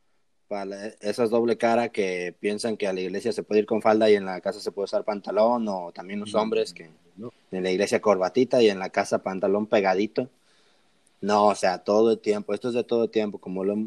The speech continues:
Speaker 1: como ya lo habíamos dicho, debe uno vestir con pudor. Pero fíjate, ahorita que dijiste eso de que llega uno a la, <laughs> a la iglesia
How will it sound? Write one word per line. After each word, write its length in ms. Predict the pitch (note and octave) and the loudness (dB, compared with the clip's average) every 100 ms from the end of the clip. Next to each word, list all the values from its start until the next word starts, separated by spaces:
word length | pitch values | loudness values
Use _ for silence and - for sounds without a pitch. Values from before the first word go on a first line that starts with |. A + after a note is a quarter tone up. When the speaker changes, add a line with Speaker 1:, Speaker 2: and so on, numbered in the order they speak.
| - | -6
Speaker 1:
como 380 | F#2+ F#2+ F#2 | -4 -2 0
ya 100 | F#2 | 2
lo 60 | G2+ | 6
habíamos 320 | G#2 G#2+ G#2 | 6 4 0
dicho, 260 | G#2 G#2+ A2 | 0 2 4
debe 180 | G#2+ G#2+ | 6 4
uno 200 | A2 G#2+ | 2 0
vestir 280 | F#2+ G#2 | 2 0
con 140 | - G#2 | -4 -6
pudor. 460 | F#2+ F#2+ A#2+ C#3+ _ _ _ _ _ _ | -2 4 4 4 _ _ _ _ _ _
Pero 100 | A#2 A#2+ | 4 4
fíjate, 180 | E3 | 4
ahorita 200 | D3 E3 | 2 0
que 100 | E3 | 0
dijiste 420 | C#3+ C3+ E3 D#3+ D#3 | -2 0 -2 0 -2
eso 180 | D3+ | 0
de 140 | D#3 B2+ | -4 -2
que 140 | A#2+ | -6
llega 200 | A#2 C3 | -6 -6
uno 160 | C#3 C#3 | -6 -6
a 20 | |
la, 80 | B2+ | -6
<laughs> 140 | A2+ | -6
a 140 | D#3 C#3 | -6 -2
la 100 | A#2+ | -2
iglesia 580 | A2+ A#2 - D3 A2 | -2 -4 0 0 -2